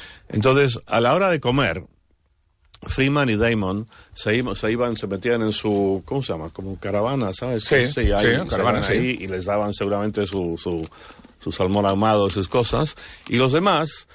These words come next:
Speaker 1: hacían cola, te llevabas tu plato y te pe-,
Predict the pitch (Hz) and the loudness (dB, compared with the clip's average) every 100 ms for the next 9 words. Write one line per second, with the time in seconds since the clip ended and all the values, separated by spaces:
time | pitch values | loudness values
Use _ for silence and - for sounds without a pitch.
0 | - - 107 151 131 131 160 160 117 139 | -20 -12 -6 -2 -2 -2 2 2 2 0
1 | 151 _ _ - - 104 113 110 117 127 | -6 _ _ -20 -8 -6 -4 -2 0 0
2 | 127 127 151 147 127 139 135 101 110 | -2 -4 0 0 0 -4 -2 -4 -4